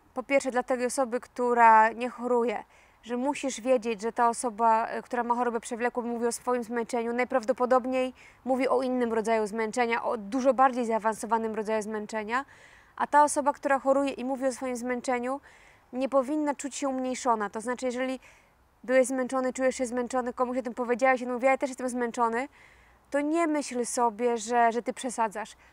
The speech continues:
Ty wcale nie przesadzasz. Ty masz do tego prawo, a naprawdę zmęczenie u pacjenta chorego przewlekle jest dużo większe,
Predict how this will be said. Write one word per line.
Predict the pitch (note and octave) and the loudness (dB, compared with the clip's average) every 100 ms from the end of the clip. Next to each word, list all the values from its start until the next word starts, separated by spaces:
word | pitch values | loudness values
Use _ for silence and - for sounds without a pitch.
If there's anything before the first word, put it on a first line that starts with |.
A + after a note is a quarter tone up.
| _ | _
Ty | C#4+ | -2
wcale | D4+ C4 | 2 2
nie | B3+ | 0
przesadzasz. | A#3+ A3 A3+ G#3 - - - _ _ | -4 -6 -4 -4 -8 -14 -20 _ _
Ty | - | -4
masz | C4+ C4+ | -2 -2
do | - | -2
tego | C4 A3+ | -2 0
prawo, | - B3 A3+ B3 C4+ - - - | 2 2 4 0 -6 -12 -14 -4
a | B3 | 0
naprawdę | B3+ - C4+ A#3 B3+ | 0 4 4 4 0
zmęczenie | B3 A#3+ A3+ C4+ B3+ - | 0 -6 -2 -2 -2 -6
u | - | -6
pacjenta | A#3+ B3+ A#3+ A#3 | -4 -4 -4 -4
chorego | B3 A#3 A3 | -2 -2 -2
przewlekle | - A#3+ G3+ A3+ A#3 A#3 A#3 - - - | -4 -8 -4 -4 -2 -2 -4 -8 -18 -8
jest | A#3 - G3+ | -8 -8 -14
dużo | F#3+ C#4 C#4 C4+ | -4 0 2 2
większe, | A#3 C4 C4 - C4+ C4 | 2 -4 -4 -4 -2 -2